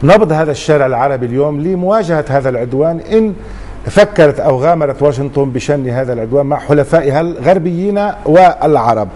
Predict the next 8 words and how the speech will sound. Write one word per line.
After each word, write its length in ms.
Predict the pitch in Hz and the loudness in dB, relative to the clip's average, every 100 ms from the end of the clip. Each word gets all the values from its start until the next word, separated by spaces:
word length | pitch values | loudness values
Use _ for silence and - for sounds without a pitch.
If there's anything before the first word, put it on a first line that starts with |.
| - - - - | -14 -16 -8 0
اليوم، 400 | 165 254 214 175 - | 4 4 4 -2 -4
آه، 240 | 135 131 | -4 -4
يعني، 380 | 139 127 113 117 | -6 -6 -6 -8
آه، 400 | - 120 110 127 - - - | -6 -8 -6 -10 -12 -16 -8
سوريا 680 | - 240 226 156 123 120 | 0 2 2 2 0 -2
التي 460 | 151 196 - 185 175 | -2 -2 0 0 2
أيضًا 400 | 196 175 175 165 131 | 0 0 -4 -4 -4
هي، 220 | 151 | 0